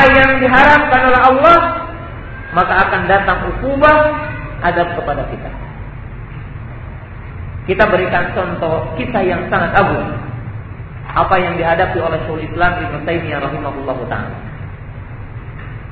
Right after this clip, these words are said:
Ketika kaum Tatar menyerang negeri Syam dan kaum muslimin dijajah pada waktu itu. Tetapi Syekhul Islam Ibnu Taimiyah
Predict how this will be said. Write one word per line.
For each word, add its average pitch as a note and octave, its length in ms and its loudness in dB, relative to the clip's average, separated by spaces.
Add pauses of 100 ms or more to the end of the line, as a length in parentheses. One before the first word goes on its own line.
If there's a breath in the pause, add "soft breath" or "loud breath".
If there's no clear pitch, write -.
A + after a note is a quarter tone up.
(220)
Ketika A3 320 2 (120)
kaum F#3 320 2
Tatar F3+ 320 4 (2250)
menyerang E3+ 400 4 (640)
negeri E3+ 240 -2
Syam A3 200 4 (1800)
dan F3 240 0
kaum F3+ 160 2
muslimin F3 560 -4
dijajah E3 400 4
pada C3 160 2
waktu B2+ 320 -4
itu. - 100 -10 (2500)
Tetapi A#3 320 2
Syekhul F#3 240 0
Islam G#3+ 240 4
Ibnu E3 240 -2
Taimiyah F3+ 320 0